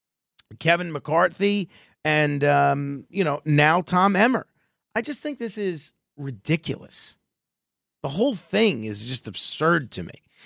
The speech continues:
Eight hundred eight four eight ninety-two twenty-two if you wanna comment. Again, it's very inside the Beltway. I, I, I didn't really, I, I wasn't gonna talk about it at all today.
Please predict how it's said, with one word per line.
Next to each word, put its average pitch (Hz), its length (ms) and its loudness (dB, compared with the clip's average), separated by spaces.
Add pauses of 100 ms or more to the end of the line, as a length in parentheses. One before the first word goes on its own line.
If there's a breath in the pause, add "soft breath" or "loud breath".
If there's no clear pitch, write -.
(760 loud breath)
Eight 269 180 6
hundred 247 240 4
eight 220 140 2
four 202 220 4
eight 190 140 0
ninety-two 175 640 2
twenty-two 151 880 0
if 131 140 -2
you 147 80 0
wanna 135 180 2
comment. 131 460 2
Again, 143 280 2
it's 123 100 -6
very 175 280 2
inside 143 480 4
the 113 60 -4
Beltway. 120 560 2
I, 131 100 2
I, 139 240 -2
I 135 40 -4
didn't 131 360 -6
really, 131 520 0
I, 208 200 2
I - 40 0
wasn't 302 220 0
gonna 226 100 -2
talk 196 200 2
about 160 220 0
it 135 120 -4
at 131 100 -2
all 151 340 4
today. 110 540 -4